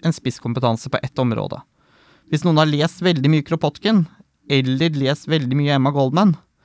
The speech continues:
så bør de hjelpe andre med å, med sin forklaring til hvordan tingene er. Men det bør også være gjerne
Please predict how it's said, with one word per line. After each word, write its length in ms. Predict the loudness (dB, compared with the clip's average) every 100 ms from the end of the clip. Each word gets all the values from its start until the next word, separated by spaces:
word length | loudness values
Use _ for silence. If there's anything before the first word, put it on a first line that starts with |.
| _ _ _ _
så 160 | -2 0
bør 240 | 4 2
de 300 | 2 2 2 0 -4 -20 -20 _ _ _ _
hjelpe 380 | 0 2 2 2
andre 260 | 2 2 2
med 120 | 4
å, 120 | 2 0 -8 -20 -20 -20 -20 _ _ _ _ _ 0
med 200 | 2 2
sin 280 | 2 2 2
forklaring 460 | 0 2 4 2 2
til 200 | 0 2
hvordan 240 | 2 2 2
tingene 340 | 0 2 0 -4 -14 _ _
er. 240 | 0 0 -4 _ -20 -2
Men 120 | 2
det 60 | 2
bør 120 | 0
også 200 | -2 2
være 380 | 2 2 2 0 -2 -2
gjerne 360 | 2 2 2